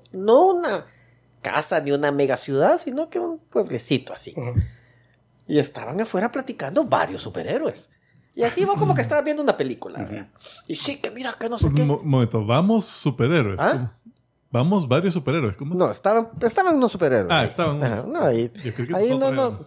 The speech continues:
Speaker 2: ¿Pero actores reconocidos o vos
Speaker 1: No sé,
Speaker 2: sabías que eran
Speaker 1: no sé, o sea,
Speaker 2: superhéroes y ya sabes
Speaker 1: es eso que
Speaker 2: quiénes
Speaker 1: yo
Speaker 2: eran?
Speaker 1: estaba viendo algo y vos sabés en tu mente que eran superhéroes, pero no te podría decir ni siquiera quiénes eran.
Speaker 2: Ya.
Speaker 3: Ok.
Speaker 1: Ajá, pero de repente hacia el fondo había un poste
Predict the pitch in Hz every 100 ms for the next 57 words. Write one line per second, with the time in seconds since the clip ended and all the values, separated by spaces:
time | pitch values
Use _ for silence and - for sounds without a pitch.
0 | - 160 131 113 - 175 170 165 160 147
1 | 127 233 233 160 139 120 170 196 156 190
2 | 175 - 185 - 208 151 165 202 151 127
3 | 107 - 254 269 247 247 247 262 240 220
4 | 226 220 190 208 240 233 196 190 185 180
5 | 196 190 147 220 330 - 208 202 190 156
6 | 165 226 240 - 170 147 147 151 175 -
7 | - 165 165 185 170 147 175 160 143 143
8 | 147 95 - - - - - - - 156
9 | - 113 - 135 _ _ 180 160 151 139
10 | 139 127 123 202 - 104 - 107 - 147
11 | 147 90 90 113 - - -